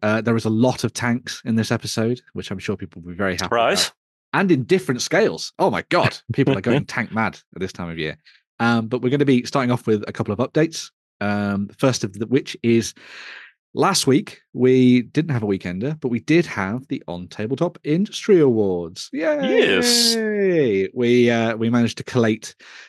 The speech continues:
Speaker 1: all of the awesomeness from, uh, twenty twenty-three and distilled it down into an epic show where we went through all sorts of, uh, winners and runners-up and everything else in between.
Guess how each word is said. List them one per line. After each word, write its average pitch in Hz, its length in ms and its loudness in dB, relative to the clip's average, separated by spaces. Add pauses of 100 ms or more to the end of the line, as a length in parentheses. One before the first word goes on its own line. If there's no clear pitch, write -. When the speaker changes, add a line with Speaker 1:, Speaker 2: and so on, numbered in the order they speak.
(140)
Speaker 1:
all 160 180 6
of 131 60 4
the 143 160 4
awesomeness 147 760 2 (600)
from, 110 320 0
uh, 104 160 0
twenty 110 240 -2
twenty-three 113 580 -4 (160)
and 104 200 -4
distilled 127 400 0
it 110 80 -8
down 120 420 0
into 110 380 -6
an 101 120 -8
epic 117 280 -8
show 120 320 0 (540)
where 117 160 4
we 110 60 4
went 113 220 2
through 110 160 -2
all 127 220 2
sorts - 400 -2
of, 104 260 0
uh, 101 280 0
winners 135 440 4
and 104 100 -4
runners-up 117 360 2
and 113 100 2
everything 107 200 -2
else 104 140 -4
in 104 60 -4
between. 107 420 -4